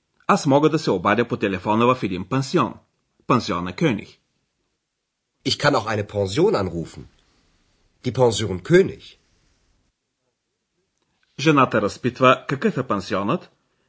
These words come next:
Speaker 1: и Андреас го описва с думите: „Много тих, но не така централен.“
Speaker 2: Sehr ruhig, aber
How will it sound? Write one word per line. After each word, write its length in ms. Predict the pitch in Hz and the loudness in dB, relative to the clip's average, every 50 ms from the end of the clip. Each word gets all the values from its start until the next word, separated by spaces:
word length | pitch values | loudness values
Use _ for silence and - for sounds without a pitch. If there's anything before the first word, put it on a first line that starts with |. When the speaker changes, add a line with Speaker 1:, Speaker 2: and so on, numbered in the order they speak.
| _ _ _ - | _ _ _ 2
Speaker 1:
и 80 | 214 | 4
Андреас 460 | 190 151 127 117 113 123 147 147 - | 4 6 6 6 6 6 6 4 2
го 80 | 127 123 | 2 0
описва 360 | 110 - 127 113 - 110 113 | 2 2 0 -4 -4 -4 -6
с 200 | - - 98 92 | -6 -6 -8 -4
думите: 500 | 101 110 107 117 113 - 165 170 165 165 - _ _ _ _ _ _ _ _ _ _ _ - | -2 0 0 0 2 2 2 2 2 0 -8 _ _ _ _ _ _ _ _ _ _ _ -6
„Много 300 | 127 120 101 90 95 113 | -4 -4 -2 -2 -4 -4
тих, 400 | - - 190 - - - - _ _ _ _ _ _ _ _ _ _ _ - | 0 2 2 2 0 -2 -18 _ _ _ _ _ _ _ _ _ _ _ -2
но 420 | 127 143 143 139 135 139 - - _ - | 0 2 4 2 2 0 -4 -10 _ -4
не 160 | 165 202 185 | -2 -2 -2
така 220 | - - - 117 - | -2 -4 -6 -6 -6
централен.“ 560 | - 139 131 131 165 147 110 92 69 69 - _ _ _ _ _ _ _ _ _ _ _ _ _ _ _ _ _ _ _ _ _ _ _ _ _ _ _ _ _ _ _ _ _ _ _ - | -4 -4 -4 -2 -2 -4 -4 -6 -8 -14 -18 _ _ _ _ _ _ _ _ _ _ _ _ _ _ _ _ _ _ _ _ _ _ _ _ _ _ _ _ _ _ _ _ _ _ _ -12
Speaker 2:
Sehr 380 | 78 78 90 113 117 120 120 110 | -8 -4 0 2 4 6 6 4
ruhig, 560 | 87 85 82 80 73 - - - - - _ _ _ _ - | 4 0 -6 -8 -10 -10 -14 -20 -20 -20 _ _ _ _ -6
aber 440 | - 95 98 90 110 117 131 139 | -4 -2 0 2 4 4 4 4